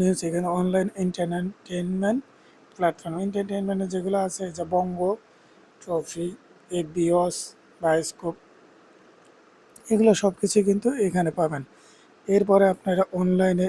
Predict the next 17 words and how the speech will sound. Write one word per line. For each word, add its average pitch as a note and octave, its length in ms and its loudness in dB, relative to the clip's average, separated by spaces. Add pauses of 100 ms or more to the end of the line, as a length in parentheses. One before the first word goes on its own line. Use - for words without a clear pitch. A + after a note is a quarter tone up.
(140)
এডুকেশন F3+ 520 0
প্ল্যাটফর্ম, F3+ 500 0 (1000)
যে E3+ 80 -2 (100)
টেন F#3 220 2
মিনিট F3 220 0 (160)
স্কুল, F3 240 -2 (280)
ইশিখন, F3+ 400 0 (1900)
গরি E3+ 320 2
লার্নিং F3 280 0 (140)
সকল A#3 300 2
কিছু F3+ 240 -6
এখান F3 160 -4
থেকে E3+ 120 -2
পাবেন। E3+ 180 -2
এই D#3 80 -10
যে F3 140 -8
টিচার, F3+ 420 -4